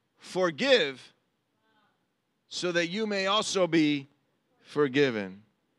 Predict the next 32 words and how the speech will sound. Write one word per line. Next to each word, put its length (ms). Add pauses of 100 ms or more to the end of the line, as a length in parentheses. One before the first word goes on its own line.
(340)
"But 140
if 180
anyone 420
is 120
hungry, 480 (140)
let 200
him 120
eat 120
at 200
home, 460 (600)
lest 260
you 80
come 260
together 360
for 140
judgment, 600 (520)
and 120
the 100
rest 540 (760)
I 140
will 160
set 380
in 160
order 440 (720)
when 280
I 140
come." 400 (960)
So 360 (960)
he 160
gives 320
us 180
this, 640